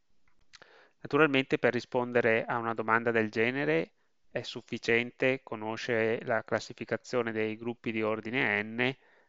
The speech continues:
ma non è necessario. Eh, in particolare nel caso in cui, eh, esistano anche più di M classi di isomorfismo di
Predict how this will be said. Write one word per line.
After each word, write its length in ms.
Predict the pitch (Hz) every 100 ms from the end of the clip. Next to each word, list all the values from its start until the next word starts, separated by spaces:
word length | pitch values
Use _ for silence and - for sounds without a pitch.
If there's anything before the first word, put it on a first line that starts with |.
| _
ma 120 | - 110
non 160 | 107
è 80 | 110
necessario. 920 | 107 - - - 120 110 107 107 - _ _ _ _ -
Eh, 120 | 143 -
in 80 |
particolare 640 | 127 113 117 117 113 120 123
nel 180 | 113 -
caso 240 | 110 113
in 80 | 107
cui, 500 | - 117 113 110 _
eh, 260 | - 127 120
esistano 960 | - 120 120 120 - 120 107 107 107 -
anche 300 | 120 107 110
più 280 | - 123 123
di 180 | 120 110
M 280 | 110 110 110
classi 640 | 113 107 107 - 110 110
di 100 | -
isomorfismo 600 | 110 110 110 - 113 117 107
di 260 | 107 107